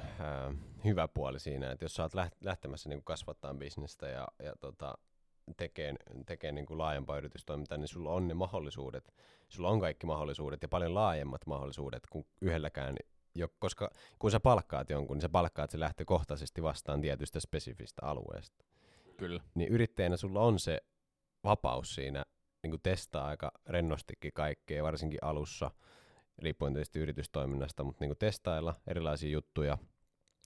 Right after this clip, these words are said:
Speaker 1: ja tota, tavallaan löytää sitä kautta se oma vahvuus, ja sit sä voit hyödyntää sitä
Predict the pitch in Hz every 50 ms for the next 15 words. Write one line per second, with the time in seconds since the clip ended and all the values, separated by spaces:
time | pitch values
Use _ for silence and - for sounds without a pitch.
0 | _ _ - - 92 85 78 - 69 67 - - 73 71 69 - - _ _ _
1 | - 90 87 87 85 82 87 95 104 98 85 73 78 76 - - 85 82 69 69
2 | 71 71 - 73 71 78 76 90 85 78 71 76 78 76 73 - - 60 64 57
3 | - - - - _ _ - 76 76 - - 71 71 69 - - 78 71 60 69
4 | 67 67 62 55 57 - - - 60